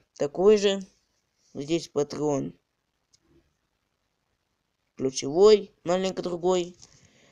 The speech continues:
Но здесь тоже быстрозажимной. Вот.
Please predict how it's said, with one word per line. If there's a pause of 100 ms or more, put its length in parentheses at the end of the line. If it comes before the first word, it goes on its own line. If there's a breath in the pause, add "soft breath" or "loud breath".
(160 soft breath)
Но
здесь
тоже
быстрозажимной. (1700)
Вот.